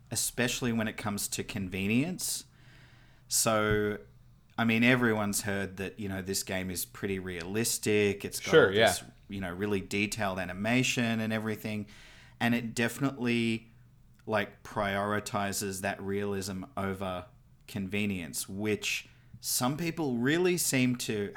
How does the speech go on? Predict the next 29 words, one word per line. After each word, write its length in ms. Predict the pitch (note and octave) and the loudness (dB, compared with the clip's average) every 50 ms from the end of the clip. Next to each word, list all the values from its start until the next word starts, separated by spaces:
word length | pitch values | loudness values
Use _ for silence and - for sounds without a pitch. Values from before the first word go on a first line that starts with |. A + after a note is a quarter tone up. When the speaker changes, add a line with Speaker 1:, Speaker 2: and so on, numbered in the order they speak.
| - - | -8 -4
Speaker 1:
hate, 380 | G#2 G2+ A#2 D#3 D3 - - - - - - - - - - - - - - - | 0 0 0 0 0 -4 -10 -12 -16 -20 -20 -20 -20 -20 -20 -20 -20 -20 -2 0
but 100 | B2 A#2+ | 2 4
I'm 220 | C3 C#3+ D#3+ F3 F3 | 4 4 4 2 0
actually 480 | D#3+ D#3+ - - - D3 B2+ A#2+ A#2 | -2 -2 -2 -2 0 2 2 4 4
enjoying 540 | A2 G#2+ G#2 G2 G#2+ G#2+ A2+ A#2 C#3 C3 A#2 | 2 0 -2 -2 -2 -2 2 4 4 4 4
it 180 | G#2+ G2+ F#2+ - - | 2 0 -2 -2 -2
a 80 | G2+ | -2
lot. 500 | G2 G2+ G#2 A#2+ C3 A#2 G2 F2 - - - G2 | 0 2 4 4 6 6 4 2 0 -4 -4 -2
Um, 500 | G#2 G#2 G2+ G2+ G2 G2 G2 F#2+ G2 G2 - - - - - - - - - - - - | 0 0 0 0 0 -2 -4 -4 -6 -8 -12 -18 -20 -20 -20 -20 -20 -20 -20 -16 -8 -6
it 60 | C3 | -6
creates 600 | B2+ - - D3+ C3+ C3+ C#3 D3+ F#3+ F#3+ - - - | -6 -4 0 2 2 4 4 2 2 0 0 -2 -2
these, 360 | - F3+ E3+ D#3+ C#3 - - | 0 0 0 0 0 0 0
like, 460 | C3+ B2 A#2 A2 G#2 - - - - - - - - - - - - - - - - - - - | 0 2 2 2 0 -2 -6 -14 -18 -20 -20 -20 -20 -20 -20 -20 -20 -20 -20 -20 -20 -20 -12 -10
it 140 | C3 B2+ - | -10 -10 -8
creates 500 | - - D3 C#3 D3 D#3+ F3+ - - - | -6 -4 -2 0 0 0 0 -2 -4 -2
these 260 | - C3+ B2+ A#2+ A2 | 0 0 0 0 0
dilemmas 760 | A2 - - A2+ G#2 G#2 G#2 G#2+ A2+ A#2 A2+ A2 G2+ G2 G2+ G#2 | -4 -4 -4 -4 -2 2 2 4 4 4 4 2 0 -2 -2 -4
that 160 | G#2 G2 - | -4 -6 -6
you 120 | G#2 G#2 | -6 -6
just 360 | G2+ - A#2+ A#2 - - G2+ | -4 -2 -2 -2 -2 -4 -2
don't 300 | F#2+ A2+ A2 A2+ A2+ A2+ | 0 2 4 4 2 0
have 400 | - - - A2 A2 G#2+ G2 F#2 G#2 | -2 -6 -4 -2 0 0 0 0 -2
in 120 | G2 F#2+ | -2 -4
any 300 | G2 - G2+ G#2 G#2 G2+ G2 | -4 -4 -4 -2 -2 -2 -2
other 160 | F2+ F2+ F2+ | -4 -4 -6
game. 480 | F2 G2 G2+ G2+ F#2+ E2+ B1 C#2 C2+ - - - - - _ - - - - | -6 -6 -6 -4 -4 -6 -8 -12 -14 -18 -20 -20 -20 -20 _ -20 -20 -8 -2
Like, 200 | A2 G#2+ G#2 G#2+ | 0 0 0 -2
for 140 | - - A#2 | -4 -4 -2
example, 680 | A2+ A2 A2 A#2+ A#2 A#2 A2+ A2+ A2+ G#2 G2 G2 F#2+ | -2 0 0 2 2 2 2 0 -2 -4 -4 -4 -6